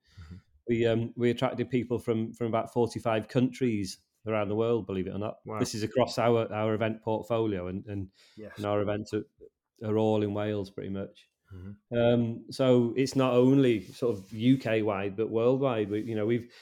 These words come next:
Speaker 2: the whole purpose of, of, of what we do actually, it, you know, in, initially when we set,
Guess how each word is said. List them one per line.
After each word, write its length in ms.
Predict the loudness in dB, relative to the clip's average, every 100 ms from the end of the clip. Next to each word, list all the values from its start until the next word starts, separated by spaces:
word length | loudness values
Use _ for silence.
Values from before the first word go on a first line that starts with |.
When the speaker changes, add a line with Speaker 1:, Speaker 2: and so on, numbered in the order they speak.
| _
Speaker 2:
the 80 | 4
whole 120 | 4
purpose 540 | 4 4 6 4 2
of, 180 | 2 0
of, 220 | -2 -4 -4
of 100 | -2
what 200 | 0 0
we 80 | 0
do 180 | 2 2
actually, 560 | 0 -4 -6 -4 -4 -6
it, 140 | -8
you 80 | -4
know, 120 | -2
in, 120 | -2 -2 -4 0
initially 400 | 2 2 2 0
when 140 | 0
we 60 | 0
set, 260 | -2 -4